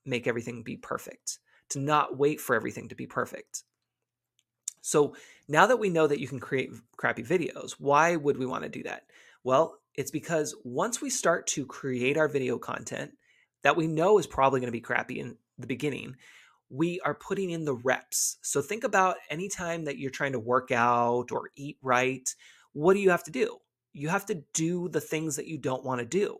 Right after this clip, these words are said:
like go work out or eat salad or have a bunch of broccoli that you maybe are not into, right? And doing that one day is gonna feel really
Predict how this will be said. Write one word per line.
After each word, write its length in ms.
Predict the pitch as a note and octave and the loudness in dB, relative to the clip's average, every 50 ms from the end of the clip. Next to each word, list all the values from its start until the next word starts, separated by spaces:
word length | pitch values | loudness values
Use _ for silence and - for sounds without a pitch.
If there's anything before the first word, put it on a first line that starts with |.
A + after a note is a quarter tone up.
| - _ | -4 _
like 180 | C#3 C#3+ C#3 - | -2 -2 -2 0
go 140 | - D#3+ D3 | 2 4 6
work 260 | C#3+ C#3+ D3 D3 - | 6 6 6 6 6
out 360 | G#3 F#3 - - - - - - - | 4 4 4 0 -6 -14 -16 -8 -6
or 360 | C#3+ B2+ B2 B2+ C3 C3 B2+ - - - - - _ _ _ _ | -4 -2 0 0 -2 -2 -4 -8 -16 -20 -20 -20 _ _ _ _
eat 200 | B2+ B2 B2+ - | -16 -16 -8 -6
salad 640 | - - G3+ F#3 E3+ C3+ B2 - - - - - - _ | 0 2 4 6 6 6 4 0 -6 -14 -16 -18 -8 _
or 540 | D3 C3 B2 B2+ B2+ B2 B2+ B2 B2 B2 - - _ _ _ _ _ _ _ _ _ _ _ _ | -4 -2 0 0 0 0 0 0 -2 -4 -8 -16 _ _ _ _ _ _ _ _ _ _ _ _
have 260 | - - C#3+ C3+ C3 | -8 -2 -2 0 2
a 80 | C#3+ C3+ | 0 0
bunch 280 | A#2+ B2+ C#3 C#3+ C#3 E3+ | 0 0 -2 -2 -2 -4
of 140 | D#3 B2+ | -4 -4
broccoli 600 | - E3+ F#3 F3+ F#3 - - D3+ C3+ - - - - - | 0 2 4 4 4 4 2 -2 -8 -8 -8 -12 -4 -2
that 180 | C#3 C3+ - | -2 -2 -2
you 100 | C3 C3+ | -4 -4
maybe 360 | C3+ C3+ C3+ C#3 C#3 C3+ C#3 - _ _ _ - - | -4 -2 -2 -2 -4 -6 -8 -14 _ _ _ -6 -4
are 120 | C3 C3+ | -4 -2
not 280 | B2+ B2+ C3 C3+ C#3 E3 | 0 2 2 2 4 2
into, 340 | F#3+ F3+ D#3+ - - - - - | 0 -2 -4 -6 -8 -10 -10 -6
right? 320 | - B2+ C#3 D3 F3+ - _ _ _ _ _ - - - _ _ _ _ _ | -4 -2 -2 -2 -4 -8 _ _ _ _ _ -20 -20 -20 _ _ _ _ _
And 420 | - D3 D3 D3 D3 C#3+ C#3 C#3 - G#4 - _ _ _ _ _ _ _ _ _ _ _ _ _ _ _ - _ _ - | -4 -4 -2 -2 -2 -4 -6 -8 -12 -18 -20 _ _ _ _ _ _ _ _ _ _ _ _ _ _ _ -20 _ _ -2
doing 260 | G3+ G3+ A#3 B3 A#3+ | 0 0 0 0 0
that 220 | A3+ G3 D#3 C#3+ | 0 0 0 -2
one 320 | C3+ B2 C#3 F#3 A#3+ B3 A3 | -4 -2 -2 -2 -2 -2 -2
day 500 | D#3+ D3+ B2 A2 G2+ - - - E3 - _ _ _ _ _ _ _ _ _ _ _ _ _ | -4 -4 -4 -4 -6 -8 -8 -10 -14 -16 _ _ _ _ _ _ _ _ _ _ _ _ _
is 100 | C#3 B2+ | -10 -6
gonna 140 | - D3+ D3 | -6 -6 -8
feel 720 | - - - - F3+ F3 D#3+ C#3 C3 C3 B2+ B2 B2 - _ _ _ - | -8 -12 -8 -6 -2 0 2 2 2 2 0 -2 -4 -10 _ _ _ -14
really 640 | B2+ A#2 A#2+ C#3 D3+ D3 D3 C#3+ C#3+ C#3 C3+ B2+ | -12 -4 0 0 2 2 2 0 -2 -6 -8 -12